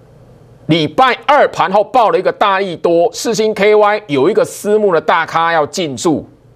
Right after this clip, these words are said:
Amazon，哎，他老板是全球五大富豪之一耶，对，他股价有没有带动？哎呀，阿马荣要进驻，哎，外资还在砍他，哎，啊，这个股票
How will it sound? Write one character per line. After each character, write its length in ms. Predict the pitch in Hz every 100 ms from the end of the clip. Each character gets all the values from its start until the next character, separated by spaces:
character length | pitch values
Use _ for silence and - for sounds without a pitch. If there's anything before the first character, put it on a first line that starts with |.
| _
Amazon， 520 | 170 185 165 131 110 87 _ _ _ _ _
哎， 140 | - 113
他 180 | - 180
老 180 | 139
板 220 | 151 113 107
是 560 | 156 139 131 123 117 - _ _
全 340 | - 123 127
球 360 | - 120 110 120 -
五 120 | 104
大 180 | 147 143
富 280 | 143 - 147
豪 180 | 104 101
之 220 | - 123 131
一 160 | 120
耶， 180 | 139 - - _ - - - -
对， 160 | 135
他 160 | 113 151
股 160 | 95
价 120 | 123 104
有 40 |
没 60 | 104
有 60 |
带 180 | 101 104
动？ 180 | 90 87 - _ _ - _ _ _ - - - -
哎 80 | 214
呀， 120 | 180 - _ _
阿 100 | 208
马 120 | 180
荣 120 | 151
要 140 | 196 196
进 180 | 202
驻， 200 | 175 185 160
哎， 100 | 147
外 160 | 185 143
资 100 | 156
还 100 | 131
在 140 | 147
砍 240 | - 90
他， 160 | 107 107
哎， 140 | 95 - _ _ _ _ _ _ _ _ - - -
啊， 100 | - 151
这 100 | 202
个 100 | 151
股 220 | - 110
票 340 | 98 170 127